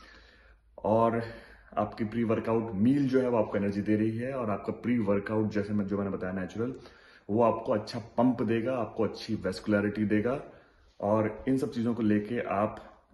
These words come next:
अपना meal complete करें और जिम में जाएं, and I can guarantee कि आपका results जो है workout का बहुत अच्छा आएगा। और अगर, हाँ, जाने से पहले एक बहुत, अ, इंपॉर्टेंट रिक्वेस्ट आप लोगों से कि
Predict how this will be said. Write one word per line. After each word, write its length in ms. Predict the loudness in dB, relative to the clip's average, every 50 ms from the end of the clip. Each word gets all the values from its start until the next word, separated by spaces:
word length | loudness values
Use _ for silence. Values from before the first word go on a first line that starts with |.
| -10
अपना 340 | -8 -4 0 0 2 2 0
meal 340 | 0 -2 -2 0 2 2 2
complete 420 | 0 -2 -4 -4 -2 -4 -4 -4
करें 380 | -4 -6 -6 -4 -4 -6 -8 -10 -14 -20 -20 _ _ _ _ _ -10
और 160 | -6 -6 -4
जिम 200 | -2 0 2 4
में 100 | 4 4
जाएं, 440 | 2 0 -2 -2 -2 -2 -2 -4 -4
and 100 | -2 0
I 80 | 0 0 0 0
can 140 | 0 0 0
guarantee 460 | 0 0 0 -2 -2 0 0 -2 -2 -4 -8 -14 -20 -20 _ -20 -20 -20 -20 -16 -8
कि 120 | -4 0 2
आपका 420 | 2 2 0 0 -4 -4 -4 -2
results 480 | 0 0 0 0 0 0 0 -2 -2 -2 -2
जो 80 | -2
है 60 | 0
workout 420 | 0 -2 -4 -4 -2 -4 -4 -4 -4
का 80 | -6 -8
बहुत 400 | -8 -8 -8 -6 -4 -2 -2 -2
अच्छा 200 | -2 -4 -6 -4
आएगा। 260 | -4 -4 -6 -8 -10 -12 -14 -18 -20 _ -20 -20 -20 _ _ _ _ _ _ _ _ -20 _ _ _ 0
और 260 | 2 4 4 2 0
अगर, 180 | -2 -2 -2 -2
हाँ, 400 | -2 -4 -6 -6 -6 -8 -10 -14 -20 -20 -20 -20 -20 -20 -20 -20 _ _ _ _ _ -4
जाने 320 | -2 2 4 4 4 4 4
से 80 | 2
पहले 340 | 0 0 0 2 2 2 2 0 0 -4 -10 -14 -20 -20 _ _ _ -6 -4
एक 220 | -4 -4 -4 -8 -8
बहुत, 360 | -2 -2 0 -2 -2 -4 -12 -18 -20 -20 -20 -20 -20 -20 -14 -8 -6
अ, 40 | -6 -4 -4 -4 -4 -4 -4
इंपॉर्टेंट 640 | -4 -4 -4 -4 -4 -6 -4 -2 0 0 0 -2 -4 -10 -16 -16 -14
रिक्वेस्ट 500 | -14 -14 -12 -8 -6 -4 -4 -4 -4 -6
आप 140 | -6 -6 -6
लोगों 180 | -6 -6 -6 -8
से 260 | -8 -8 -10 -10 -10 -10
कि 380 | -12 -14 -12 -12 -12 -12 -14